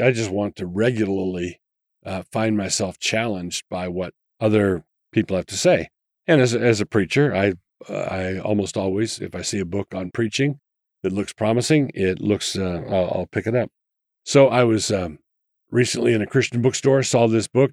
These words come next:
didn't, hadn't seen it before, picked it up, and thoroughly enjoyed it. This, there are, there are a number of books out there on, you might call them standard homiletic texts, and,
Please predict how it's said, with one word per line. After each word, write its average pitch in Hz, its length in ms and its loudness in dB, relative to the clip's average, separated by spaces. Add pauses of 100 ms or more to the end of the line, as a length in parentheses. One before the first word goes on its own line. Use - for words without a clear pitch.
didn't, 113 240 0
hadn't 107 400 -2
seen 117 180 0
it 95 100 -2
before, 120 360 2
picked - 260 -4
it 110 80 0
up, 107 160 0 (480)
and 110 380 2 (120)
thoroughly 185 480 2
enjoyed 98 460 -2
it. - 140 -10 (560)
This, 160 380 2 (300)
there 131 140 4
are, 117 440 4
there 117 260 2
are 113 60 4
a 113 40 4
number 165 380 4
of 95 260 -4
books 110 460 2
out 117 220 0
there 90 320 -2
on, 95 400 -2 (300)
you 101 240 -2
might 110 200 0
call 107 240 0
them 95 200 -4
standard 107 760 -2 (580)
homiletic 101 600 0 (140)
texts, - 600 -4 (520)
and, 107 580 2